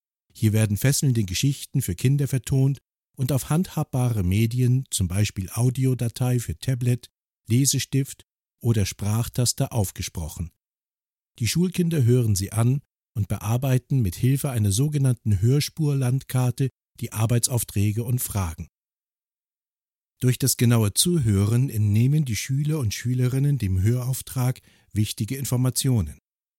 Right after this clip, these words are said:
Wenn alle Höraufträge richtig eingeordnet und schrittweise verfolgt wurden und so zur jeweils nächsten Etappe geführt haben, kommen die Lesedetektive schließlich ans Ziel.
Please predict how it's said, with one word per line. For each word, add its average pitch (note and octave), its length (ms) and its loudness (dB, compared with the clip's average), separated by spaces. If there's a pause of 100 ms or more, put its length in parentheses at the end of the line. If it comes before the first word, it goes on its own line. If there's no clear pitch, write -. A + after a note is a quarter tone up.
(520)
Wenn B2 140 0
alle F3 280 2
Höraufträge F#2+ 840 0
richtig D#3+ 440 -2
eingeordnet A#2 840 -4 (400)
und F#2 140 -2
schrittweise C#3+ 600 0
verfolgt A#2 540 -2
wurden C3 360 0 (420)
und A2+ 160 0
so D#3 180 2
zur C#3+ 180 0
jeweils C3+ 460 0
nächsten A2+ 400 0
Etappe A2+ 380 -4
geführt C3 380 -4
haben, B2 340 0 (420)
kommen E3 300 2
die C#3 100 -2
Lesedetektive A#2+ 960 0
schließlich G#2+ 520 -4
ans B2 260 2
Ziel. D#2 320 -2